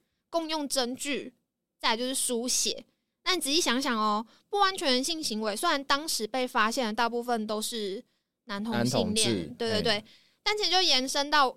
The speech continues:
Speaker 1: 呃，应该说回推到我们上一集，那其实就只是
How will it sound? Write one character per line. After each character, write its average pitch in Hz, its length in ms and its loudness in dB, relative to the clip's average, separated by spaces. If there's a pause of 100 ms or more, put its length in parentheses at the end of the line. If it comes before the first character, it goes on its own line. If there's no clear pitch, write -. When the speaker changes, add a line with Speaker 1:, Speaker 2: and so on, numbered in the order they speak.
Speaker 1:
呃， 226 360 0
应 285 60 -10
该 349 120 -2
说 392 120 2
回 247 260 4
推 285 180 0
到 311 140 6
我 226 60 4
们 196 120 -6
上 220 240 2
一 226 60 -4
集， - 340 -14 (420)
那 302 60 -4
其 302 200 -2
实 247 40 4
就 285 160 2
只 220 200 -2
是 233 420 0